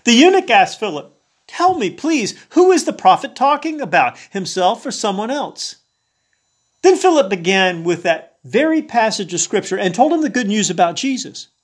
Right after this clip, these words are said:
As they traveled along the road, they came to some water, and the eunuch said, "Look, here is water. What can stand in the way of my being baptized?" And he gave orders to stop the chariot. Then Philip and the eunuch went down into the water, and Philip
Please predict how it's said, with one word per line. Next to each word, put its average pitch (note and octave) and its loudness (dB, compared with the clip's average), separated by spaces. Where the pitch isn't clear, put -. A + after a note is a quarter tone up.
As G#3+ 4
they G3+ 4
traveled D4 4
along A3 -6
the F3 -10
road, D3 -6
they F#3 -6
came G#3+ -6
to A#3 -10
some A3+ -6
water, F#3 2
and E3 -2
the F3 -4
eunuch C4+ -4
said, F3+ -4
"Look, F4+ 2
here G4+ 4
is C4+ -2
water. C3 -4
What B3+ 2
can F4+ 2
stand A#3+ 2
in D4 -6
the C#4 -4
way G3+ 0
of B3+ -6
my D4+ -4
being C#3+ -6
baptized?" - -12
And E3+ 4
he F3 4
gave A3+ 2
orders F#3 -2
to E3 -10
stop G3 -2
the F3+ -10
chariot. E3+ -8
Then A3 0
Philip D#4+ 4
and D#4+ 0
the C4+ 0
eunuch E3 0
went G#3 -2
down G3 0
into F3 -4
the D#4+ -2
water, D#3+ 0
and C#3+ -10
Philip F3+ 0